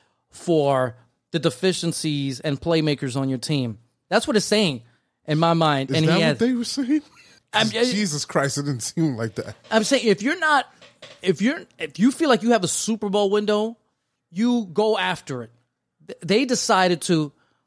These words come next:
Speaker 1: "All right, we got contracts coming up. We need to draft our future. We need to secure our cap room."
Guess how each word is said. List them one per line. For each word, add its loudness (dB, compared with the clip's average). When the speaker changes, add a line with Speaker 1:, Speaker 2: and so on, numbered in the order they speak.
Speaker 1:
"All 0
right, 0
we 0
got 2
contracts 0
coming 0
up. 2
We -2
need 0
to 4
draft 2
our 0
future. -2
We -4
need 0
to -18
secure 0
our 2
cap -2
room." -2